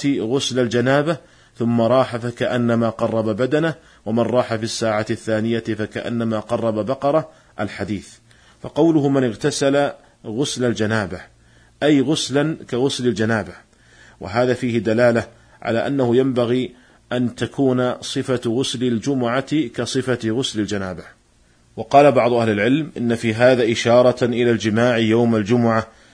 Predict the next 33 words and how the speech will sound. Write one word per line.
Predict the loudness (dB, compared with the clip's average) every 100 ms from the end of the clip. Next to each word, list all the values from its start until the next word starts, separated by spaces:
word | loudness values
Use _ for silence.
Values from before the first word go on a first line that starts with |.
| -8
ليغتسل | 0 0 2 -2 2 2
فيه | 2 0 2 2
من | 4
الجنابة، | 4 4 4 4 4 0 -6 -20 -20 _
وأن | -2 2 2
الحكمة | 0 -4 -2 0 2 2 0
أن | -4
تسكن | 0 0 0 0
نفسه | 2 2 0 -2 0 2
في | 0
الرواح | 2 6 4 4
إلى | 2 2
الصلاة، | 0 2 2 2 -2 -20 -20 -12
ولا | -2 0
تمتد | 2 0 2 0 2
عينه | 2 4 4 4 2
إلى | 2 2
شيء | 2 0 2 2
يراه، | 2 4 4 0 -20 -20 _
وأن | 0 2 2
فيه | 4 2 4
أيضًا | 6 6 4 2 -10 -20 -20
حملاً | 0 2 4 4 4 0
للمرأة | 0 2 2 2 0 -2 -4 -4 -2
على | 0 2
الاغتسال | 0 -2 -2 2 2 2
في | 0 2
ذلك | 2 2 0
اليوم. | -2 2 0 -2 _ _ _ _ -20 -20 -20 -20 -16 -14 -2
قالوا: | 6 8 8 6 6
"ويدل | 4 4 2 2
لذلك | 4 4 4 -2
حديث | -2 -2 2 0